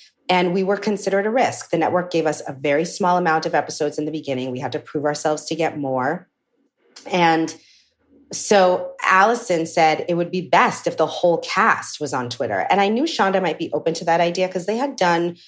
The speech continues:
some new media stuff around Grey's. And so I actually very Olivia Pope, like,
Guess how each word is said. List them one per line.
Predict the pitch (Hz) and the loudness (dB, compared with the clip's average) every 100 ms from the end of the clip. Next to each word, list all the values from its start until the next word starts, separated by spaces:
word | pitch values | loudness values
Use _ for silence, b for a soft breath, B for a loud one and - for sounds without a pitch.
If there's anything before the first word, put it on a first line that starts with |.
| B B | B B
some | - - 185 170 | -4 2 2 2
new | 165 | 0
media | 165 156 143 151 | 0 0 -2 -2
stuff | - 151 | -2 -2
around | 151 143 143 139 | 0 0 -2 -4
Grey's. | 135 127 127 127 - - b b - | -4 -4 -4 -6 -8 -14 b b -4
And | 170 | -2
so | 175 180 | 2 6
I | 185 - | 6 4
actually | 170 180 - 190 | 2 2 0 -2
very | 165 160 180 - | 0 2 2 0
Olivia | 175 165 160 160 | 0 0 0 -2
Pope, | - 170 165 | -2 -2 0
like, | 160 127 131 127 | -2 0 -2 -4